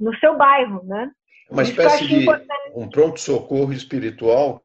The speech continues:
Speaker 2: que dá conforto, acolhimento, e aí, portanto, organiza, né?
Speaker 1: Organiza, olha, essa é a palavra. Então, a religião organizou pelo lado mais conservador, a burguesia não deixa de se organizar de forma alguma, é uma,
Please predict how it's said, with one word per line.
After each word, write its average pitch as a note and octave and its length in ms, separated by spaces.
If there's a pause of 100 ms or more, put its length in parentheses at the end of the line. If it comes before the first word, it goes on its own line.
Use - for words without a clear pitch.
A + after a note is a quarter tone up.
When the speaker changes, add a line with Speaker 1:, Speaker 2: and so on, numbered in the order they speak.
(280)
Speaker 2:
que - 120
dá A2 200
conforto, C3+ 580
acolhimento, C3+ 600 (260)
e G3+ 160
aí, C#3 220
portanto, - 420
organiza, A2+ 600
né? G#2 160 (360)
Speaker 1:
Organiza, F4+ 1040
olha, D4+ 180
essa E4+ 360
é - 20
a C#4+ 60
palavra. G#3 500
Então, B3 180
a C#4+ 60
religião D4+ 600
organizou D4+ 840 (100)
pelo A#3+ 200
lado A3 340
mais G#3+ 220
conservador, A3+ 760 (340)
a C4 120
burguesia B3+ 520
não C#4+ 240
deixa C4+ 520
de A3+ 160
se - 80
organizar A#3 680
de A3 120 (100)
forma B3 280
alguma, C#4+ 600 (460)
é A#3 140
uma, A3+ 580